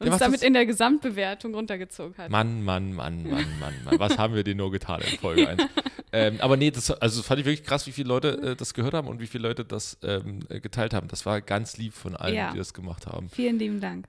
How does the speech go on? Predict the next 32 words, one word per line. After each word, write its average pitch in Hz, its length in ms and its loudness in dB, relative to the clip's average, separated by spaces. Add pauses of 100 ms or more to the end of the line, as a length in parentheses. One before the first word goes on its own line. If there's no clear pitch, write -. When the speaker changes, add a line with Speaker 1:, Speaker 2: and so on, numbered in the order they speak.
Speaker 2:
Ja. 180 220 -2 (300)
Ähm, 113 220 2 (100)
aber 104 220 -8
was, 123 240 -6
aber 120 400 -6
ich 117 100 -8
hab - 80 -6 (220)
direkt 120 240 -6
Zweifel 101 400 0
daran. - 300 -10 (720)
Speaker 1:
Wieso? 190 440 -4 (640)
Speaker 2:
Naja, 92 460 0
weil, 98 340 0 (300)
du - 80 -12
musst 120 120 -6
überlegen, 123 380 -4 (180)
also 117 180 -4
wir 117 120 -2
haben 135 100 0
ja 147 60 4
quasi, 98 280 0
wir 104 100 2
haben 143 80 4
ja 117 120 4
Berufe. 92 540 -2 (160)
Speaker 1:
Mhm. 226 380 4 (600)
Speaker 2:
Wollen 123 300 6
die 220 80 0
Leute, 135 640 4 (320)
dass 135 340 0
wir 127 160 0
einfach 131 240 2